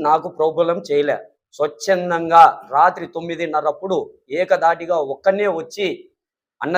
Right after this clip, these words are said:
దగ్గర సమక్షంలో చేరి నా, నా ఇంటికి నేను పదిన్నర కల్లా పోయాను. దీంట్లో ఎవరి ప్రలోభాలు లేవు, ఎవరి సమక్షం లేదు. వైసీపీ మీద అభిమానంతో నేను పార్టీలో కొనసాగుతున్నా, అంతకు తప్ప వేరేది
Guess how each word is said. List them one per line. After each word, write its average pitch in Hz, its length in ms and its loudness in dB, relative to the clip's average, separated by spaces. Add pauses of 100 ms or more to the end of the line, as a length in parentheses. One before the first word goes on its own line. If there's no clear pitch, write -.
(120)
దగ్గర 170 220 -2 (160)
సమక్షంలో 175 520 0 (220)
చేరి 180 360 -2 (600)
నా, 143 140 2 (220)
నా 160 60 0 (120)
ఇంటికి 160 300 -10
నేను 170 240 -6
పదిన్నర 143 400 -8
కల్లా 151 180 -6 (100)
పోయాను. 113 540 -14 (560)
దీంట్లో 170 280 -6 (160)
ఎవరి 180 300 0
ప్రలోభాలు 151 600 0 (100)
లేవు, 180 320 -4 (640)
ఎవరి 185 460 0
సమక్షం 160 380 -10 (120)
లేదు. 110 200 -10 (200)
వైసీపీ 185 540 -6
మీద 165 140 -6 (120)
అభిమానంతో 175 640 -2 (380)
నేను 214 200 -2
పార్టీలో 196 440 2
కొనసాగుతున్నా, 131 560 -6 (480)
అంతకు 180 260 0 (100)
తప్ప 175 300 -2
వేరేది 170 400 -4